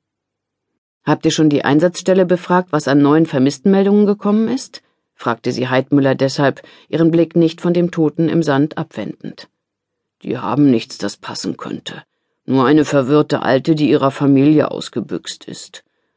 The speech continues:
antwortete der und starrte desinteressiert über das graugrüne Wasser in Richtung Scharbeutz. „Goretzky, dich muss das doch gar nicht mehr interessieren, wo du ab morgen bereits Urlaub hast?“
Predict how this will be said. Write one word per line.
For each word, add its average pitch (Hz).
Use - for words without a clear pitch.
antwortete 135
der 143
und 170
starrte 160
desinteressiert 156
über 156
das 139
graugrüne 143
Wasser 127
in 135
Richtung 139
Scharbeutz. -
„Goretzky, 160
dich 160
muss 180
das 175
doch 175
gar 170
nicht 180
mehr 175
interessieren, 160
wo 123
du 117
ab 113
morgen 147
bereits 135
Urlaub 147
hast?“ 208